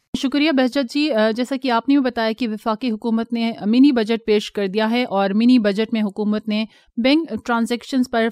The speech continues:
فائلرز کے لیے زیرو اشاریہ تین فیصد ودہولڈنگ ٹیکس ختم کرنے اور سستے گھر بنانے کے لیے قرض حسنہ فراہم کرنے کے لیے پانچ ارب روپے مختص کرنے کی تجویز دی ہے۔ اسی طرح نان فائلرز زیادہ ٹیکس دے کر تیرہ سو سی سی تک گاڑی خرید سکیں گے۔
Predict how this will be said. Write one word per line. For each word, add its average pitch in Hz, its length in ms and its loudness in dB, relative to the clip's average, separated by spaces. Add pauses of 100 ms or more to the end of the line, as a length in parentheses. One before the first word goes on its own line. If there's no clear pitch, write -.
فائلرز 240 400 0
کے 220 140 -4
لیے 208 200 -2
زیرو 214 280 -2
اشاریہ 202 380 -4
تین 226 240 -2 (100)
فیصد 220 400 -6 (120)
ودہولڈنگ 220 560 2
ٹیکس 226 240 -6
ختم 226 300 -4
کرنے 226 320 -2
اور 202 140 -2
سستے 240 340 -6 (100)
گھر 208 120 -2
بنانے 202 400 -2
کے 247 140 -2
لیے 220 260 0 (380)
قرض 269 300 2 (180)
حسنہ 269 220 2 (220)
فراہم 233 260 2
کرنے 214 320 -2
کے 220 160 -4
لیے 226 180 0
پانچ 240 360 -2
ارب 220 220 -4
روپے 214 240 -2
مختص 208 420 -4
کرنے 208 260 -6
کی 214 140 -6
تجویز 202 480 -2
دی 254 140 6
ہے۔ 285 120 4 (440)
اسی 330 200 -2
طرح 339 220 0
نان 311 300 4
فائلرز 277 540 2
زیادہ 226 380 2 (100)
ٹیکس - 240 -2
دے 220 100 2
کر 233 180 0 (100)
تیرہ 240 200 0
سو 254 200 -2
سی 226 180 -4
سی 240 260 -2
تک 214 300 -4
گاڑی 208 240 2
خرید 214 360 -4
سکیں 262 380 2
گے۔ 320 140 2